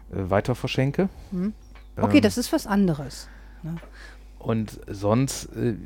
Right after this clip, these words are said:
Speaker 1: ist halt immer so das Problem, wenn ich halt Notizbücher anfange, dann, äh, hab ich auch den Drang, sie dann irgendwie voll zu schreiben. Und deswegen, äh, klappt das auch nicht immer bei allen. Deswegen arbeite ich auch mehr mit diesen Heftesystemen und wo ich dann irgendwie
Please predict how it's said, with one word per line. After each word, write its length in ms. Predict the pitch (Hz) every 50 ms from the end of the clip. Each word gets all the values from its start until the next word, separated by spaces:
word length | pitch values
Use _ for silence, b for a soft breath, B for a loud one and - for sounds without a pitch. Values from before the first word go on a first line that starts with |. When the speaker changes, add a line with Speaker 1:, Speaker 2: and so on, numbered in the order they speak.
| 82 87
Speaker 1:
ist 140 | - - 135
halt 200 | 131 127 123 113 - - - - - - 80
immer 240 | 117 147 143 143 131
so 140 | 127 131 123
das 220 | 123 123 - -
Problem, 600 | - - 135 123 131 123 127 131 131 131 120 110 107 110
wenn 100 | 120 123
ich 220 | 120 - - 98
halt 300 | 113 117 110 - - -
Notizbücher 680 | 120 120 - - 131 - - - 120 117 - 120 - -
anfange, 520 | 120 135 131 - - 139 143 143 143 139
dann, 460 | - 117 117 120 120 120 120 117 113
äh, 520 | - - 113 110 113 110 110 110 113 101 90
hab 100 | 110 120
ich 120 | 117 101
auch 80 | 104 -
den 160 | 117 110 104
Drang, 320 | 107 104 110 120 120 113
sie 80 | 107 110
dann 140 | 107 104 101
irgendwie 300 | - 110 113 110 117 127
voll 260 | - - 113 131 143
zu 100 | - -
schreiben. 500 | - - - 151 151 156 165 175 190 202 B B B B B B B B B B B B B B B B B - -
Und 260 | 113 113 113 113 113
deswegen, 920 | 117 - - - 120 117 117 117 120 117 117 117 113 107 90 - - - - -
äh, 160 | - 98 107 -
klappt 280 | - - 113 - - -
das 160 | 110 - -
auch 160 | - - -
nicht 180 | - 101 - -
immer 140 | 95 95 95
bei 160 | 98 95 92
allen. 320 | 92 98 92 92 92 - - - -
Deswegen 400 | 101 - - 95 95 101 101 -
arbeite 320 | - 104 107 110 - - -
ich 100 | - -
auch 140 | - - -
mehr 180 | 107 104 107 104
mit 220 | 104 101 - -
diesen 320 | - - 104 98 92 90 90 98 101 - - - - - - - - - - -
Heftesystemen 1080 | - - 117 - - - - 113 110 113 110 - - - 113 110 107 110 110 110 107
und 360 | - - 98 95 92 92 -
wo 80 | - 95
ich 100 | 95 -
dann 220 | - 95 92 92 90
irgendwie 340 | 95 98 - 98 98 95